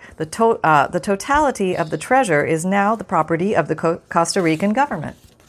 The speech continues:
How about them apples? Mm-hmm. Mm-hmm. Story's not over.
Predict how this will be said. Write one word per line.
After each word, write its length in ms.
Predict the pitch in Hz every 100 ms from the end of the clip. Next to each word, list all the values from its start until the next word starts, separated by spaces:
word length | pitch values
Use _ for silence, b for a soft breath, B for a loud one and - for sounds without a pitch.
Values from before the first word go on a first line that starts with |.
| _ - - -
How 80 | 160
about 180 | 151 156
them 160 | 370
apples? 360 | 127 - - - - - - -
Mm-hmm. 840 | 294 339 403 539 - - - _ 233
Mm-hmm. 500 | 226 277 427 - - - - - - B B B -
Story's 380 | - 127 151 196
not 180 | 226
over. 500 | 247 262 214 208 214